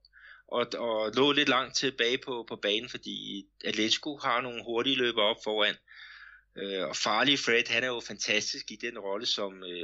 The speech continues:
opspilstation, eller pivot, som det bliver kaldt i, i Brasilien. Og han havde jo lovet, at han ville sku-, ville juble, hvis han scorede mod, øh, Fluminense, hans gamle klub, men, øh,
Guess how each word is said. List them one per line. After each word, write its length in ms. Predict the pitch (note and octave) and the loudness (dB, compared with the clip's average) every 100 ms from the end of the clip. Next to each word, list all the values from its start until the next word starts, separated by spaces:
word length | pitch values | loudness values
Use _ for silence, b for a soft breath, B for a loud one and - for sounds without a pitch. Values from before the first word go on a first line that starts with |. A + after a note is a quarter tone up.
| - | -4
opspilstation, 920 | A2 - - A2+ A2 G2+ A#2 G2+ F2 | 0 2 2 -2 2 2 2 -2 -4
eller 140 | G2+ | -4
pivot, 480 | G2+ - G2+ G2 A2 | -2 -4 -2 -2 -2
som 220 | - G#2+ | -4 -6
det 120 | G#2 G2+ | -6 -4
bliver 140 | G2+ | -2
kaldt 260 | G2+ F2+ - | 0 0 0
i, 260 | G#2 - | -2 -4
i 40 | - | -4
Brasilien. 480 | G2 F#2+ G#2 G2 G2 - B B B B _ | 0 0 0 -2 -6 -12 B B B B _
Og 540 | - F#2+ F2+ F2+ F2 - | -4 -2 -2 -4 -4 -4
han 200 | - A#2 | 0 2
havde 200 | A#2+ C3+ | 4 4
jo 60 | D#3 | 4
lovet, 240 | A#2+ B2 | 4 4
at 60 | C3 | 2
han 140 | B2 | 0
ville 140 | A2 G#2+ | -6 -6
sku-, 260 | - - _ _ | -8 -10 _ _
ville 200 | A2 G#2+ | -16 -10
juble, 340 | A#2 A#2+ C#3+ | -10 -6 -6
hvis 140 | A#2 G#2 | -4 -2
han 80 | G#2+ | -2
scorede 300 | G#2 A2 A#2 | 0 -2 0
mod, 380 | A2 A2 G2 | -2 0 0
øh, 80 | F#2 - | 0 -2
Fluminense, 500 | G#2+ G2 F#2 G2+ A#2 | -4 0 0 0 0
hans 180 | G#2+ - | 0 0
gamle 280 | G2 G#2+ A#2 | 0 0 -6
klub, 200 | A2 G#2 | -8 -8
men, 220 | G2+ | -10
øh, 60 | F2+ | -10